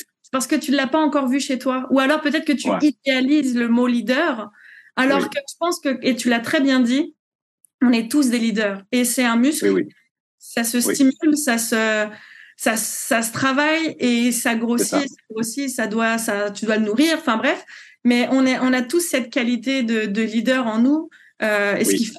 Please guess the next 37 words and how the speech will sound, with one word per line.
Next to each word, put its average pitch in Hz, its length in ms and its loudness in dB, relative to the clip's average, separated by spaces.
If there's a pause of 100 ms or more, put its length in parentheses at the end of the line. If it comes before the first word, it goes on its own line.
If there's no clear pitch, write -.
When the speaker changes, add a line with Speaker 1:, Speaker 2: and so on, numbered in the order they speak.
(260)
Speaker 1:
qu'on 226 160 -2
est 220 80 0
des 208 220 0
êtres 277 240 -2
sociaux, 262 440 -2
justement. 214 380 -4
C'est 233 80 -2 (140)
ça, 349 140 -2
on 294 60 2
dit 262 120 2
des 277 200 2
êtres 330 200 -2
sociaux, 285 280 -4
des 262 180 0
êtres 254 220 -2
sociales ? 254 480 -4 (920)
Speaker 2:
Sociaux, 107 380 0
oui. 87 280 0 (320)
Speaker 1:
Des 240 80 0
êtres 240 180 -2
sociaux, - 460 -2
merci. - 420 -2
Speaker 2:
C'est - 120 2
ça. - 180 -4 (280)
Speaker 1:
C'est 269 80 0
ce 247 40 -4
qui 294 120 2
fait 311 100 2
Speaker 2:
Oui, 294 60 2
Speaker 1:
qu'on 269 80 6
Speaker 2:
oui. 240 80 4
Speaker 1:
est 240 60 0
des 240 180 -2
êtres 254 260 -2
sociaux. 294 500 -2 (380)
Et, 226 280 2
euh, 214 640 -2